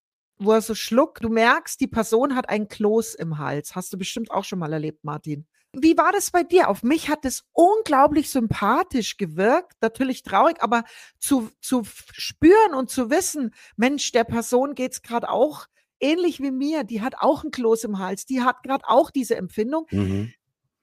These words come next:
Speaker 1: Das macht es doch, dieses gemeinschaftliche Fühlen noch besser, ja?
Speaker 2: Mhm.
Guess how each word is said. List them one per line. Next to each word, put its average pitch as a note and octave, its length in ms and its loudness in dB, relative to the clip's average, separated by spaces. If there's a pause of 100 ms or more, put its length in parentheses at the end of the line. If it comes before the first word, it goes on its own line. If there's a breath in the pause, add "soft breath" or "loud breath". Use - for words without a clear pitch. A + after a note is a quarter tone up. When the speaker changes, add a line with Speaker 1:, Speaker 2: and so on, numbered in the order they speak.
(180)
Speaker 1:
Das - 180 -10
macht A#3+ 280 -4
es B3 180 -4
doch, A3+ 300 -2 (640)
dieses A#3+ 320 -2
gemeinschaftliche B3 1000 0
Fühlen D4 500 0
noch E4 220 -2
besser, D#3+ 560 -6 (320)
ja? F3+ 260 -4
Speaker 2:
Mhm. E2+ 100 -10